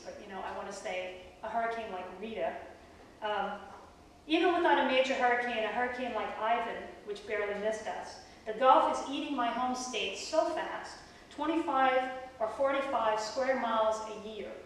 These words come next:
The next generation will certainly be growing up without the communities I knew. Environmentalists can tell you about the impact to migrating birds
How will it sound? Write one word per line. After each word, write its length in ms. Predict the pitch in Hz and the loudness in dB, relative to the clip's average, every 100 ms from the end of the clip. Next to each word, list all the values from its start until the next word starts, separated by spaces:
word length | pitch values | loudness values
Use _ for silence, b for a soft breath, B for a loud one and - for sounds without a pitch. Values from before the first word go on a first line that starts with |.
| - - - B B B | -18 -20 -20 B B B
The 60 | 240 | 0
next 380 | 262 330 330 294 | 4 4 2 0
generation 580 | 277 254 233 226 233 | 0 0 0 -2 -4
will 80 | 208 | -6
certainly 440 | 208 285 294 277 254 | -6 -6 -4 -4 -4
be 80 | |
growing 340 | 240 233 226 220 | -4 -2 0 0
up 220 | 202 208 | -2 -2
without 320 | 214 208 208 | -4 -4 -4
the 60 | 214 | -8
communities 460 | 214 214 208 202 202 | -8 -8 -6 -6 -6
I 140 | 190 | -6
knew. 1200 | 190 175 185 - - - - - - - - - | -6 -8 -12 -18 -20 -20 -20 -20 -20 -20 -12 -6
Environmentalists 720 | 233 277 320 311 302 277 - | 2 6 6 6 4 4 2
can 120 | 254 220 | 0 -4
tell 300 | 254 262 254 | 0 2 2
you 100 | 240 | 2
about 280 | 226 - | 2 2
the 60 | 233 | -2
impact 500 | 254 247 208 233 - | -6 0 2 2 -2
to 60 | 214 | 0
migrating 560 | 214 214 214 190 185 | 2 2 0 -2 -4
birds 540 | 208 226 - - - | -2 0 0 -2 -8